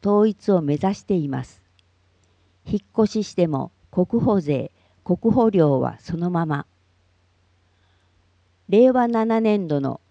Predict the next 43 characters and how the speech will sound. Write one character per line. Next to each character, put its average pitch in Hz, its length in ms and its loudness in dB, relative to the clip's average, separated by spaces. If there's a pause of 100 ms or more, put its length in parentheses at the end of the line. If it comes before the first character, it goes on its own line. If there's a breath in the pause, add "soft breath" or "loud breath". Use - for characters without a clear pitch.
(280)
国 240 300 -2
民 247 220 -2
健 226 240 -2
康 208 320 0
保 196 200 -4
険 220 280 0
税 175 300 2
率。 127 440 -12 (1800)
令 233 200 4
和 254 140 0
六 247 260 -4
年 226 260 -2
度 147 120 -4
の 135 220 -8 (420)
国 196 320 -2
保 254 140 0
税 220 300 0
率 147 320 -6
は、 127 180 -6 (500)
県 247 300 0
の 147 160 -2
剰 175 240 4
余 180 240 2
金 160 300 -4
や 131 180 -6 (240)
市 - 220 -10
の 202 280 -2
基 - 140 -20
金 254 260 -4
活 233 340 -8
用 160 200 0
に 143 140 -4
よ 135 120 -6
り 135 200 -12 (320)
税 214 260 4
額 208 320 -2
を 160 80 0
抑 143 240 -4
制 233 300 0
し 226 100 -10
て 196 160 -2
お 165 140 2
り、 131 180 -10